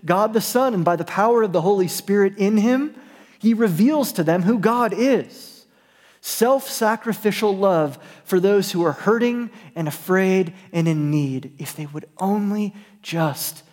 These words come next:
believe. The fear of the disciples is not misplaced. Same goes for you right now if you've been having ups and downs, good days and bad days.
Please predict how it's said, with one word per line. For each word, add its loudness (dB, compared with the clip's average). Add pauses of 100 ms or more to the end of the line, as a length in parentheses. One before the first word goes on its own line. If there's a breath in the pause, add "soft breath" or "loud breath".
(340 soft breath)
believe. -20 (1800)
The -6
fear 4
of 0
the 2
disciples 0
is -2
not 0
misplaced. -2 (420 loud breath)
Same 2
goes 2
for -2
you 4
right 0
now 2
if -2
you've 2
been 2
having 0
ups -2
and 0
downs, 0 (300 loud breath)
good 2
days 0
and 2
bad 2
days. -2